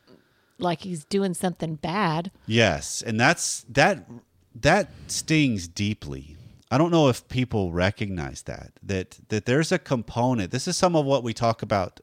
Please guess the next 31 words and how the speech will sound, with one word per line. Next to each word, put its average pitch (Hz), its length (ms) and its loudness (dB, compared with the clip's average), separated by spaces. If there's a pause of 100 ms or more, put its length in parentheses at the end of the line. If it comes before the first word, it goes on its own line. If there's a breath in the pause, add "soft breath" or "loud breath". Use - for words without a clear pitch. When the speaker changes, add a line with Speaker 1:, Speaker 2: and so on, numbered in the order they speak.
Speaker 2:
uh, 95 220 -6
in 101 100 -6
the 98 80 -4
extended 107 460 -4
content 95 540 -4
with, 85 140 -6 (160)
with 90 200 -6
Jessa 90 300 -2
Zimmerman 87 600 -2
on 87 380 -4 (280 soft breath)
the 117 100 0
burden 139 400 4
of 117 140 2
the 113 100 2
higher 110 300 2
desire 101 520 0
and 175 300 0
the 208 60 0
burden 147 360 2
of 131 100 0
the 117 80 -4
lower 101 320 0
desire, 85 500 -6
that 135 140 -2
it's - 180 -4
miserable 175 520 2
for 113 160 -2
both, 95 340 2
uh, 85 200 -6
at 82 200 -6
times. - 520 -14